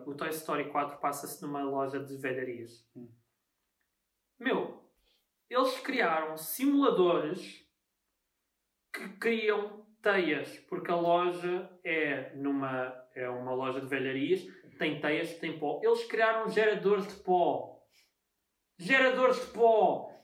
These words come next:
Speaker 1: que
Speaker 2: Hum.
Speaker 1: geram, ok, há quanto tempo é que o pó haveria de cá estar? Partículas de pó. Eles criaram programas especializados só para gerar pó.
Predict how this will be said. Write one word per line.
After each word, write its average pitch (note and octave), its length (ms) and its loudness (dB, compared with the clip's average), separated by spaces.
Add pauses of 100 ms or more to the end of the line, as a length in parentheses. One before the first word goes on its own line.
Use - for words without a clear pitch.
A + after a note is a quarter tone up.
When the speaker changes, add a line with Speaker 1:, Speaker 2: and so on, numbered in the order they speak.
Speaker 1:
que A#3+ 100 -4
Speaker 2:
Hum. A#3+ 60 0
Speaker 1:
geram, A3+ 520 6
ok, A3 480 2
há G3+ 120 2
quanto A3+ 200 0
tempo A3 220 2
é G3+ 60 -2
que G#3 60 -4
o F#3 100 -2
pó G3+ 220 4
haveria F#3+ 340 4
de F#3+ 80 -6
cá F#3 140 0
estar? - 360 0
Partículas B3+ 480 -2
de - 160 -10
pó. G#3 500 0 (160)
Eles A#3+ 200 2
criaram A#3+ 380 2
programas G#3+ 480 0
especializados G3+ 680 -4
só B3 280 2
para A#3+ 160 -4
gerar G3+ 560 -2
pó. - 540 4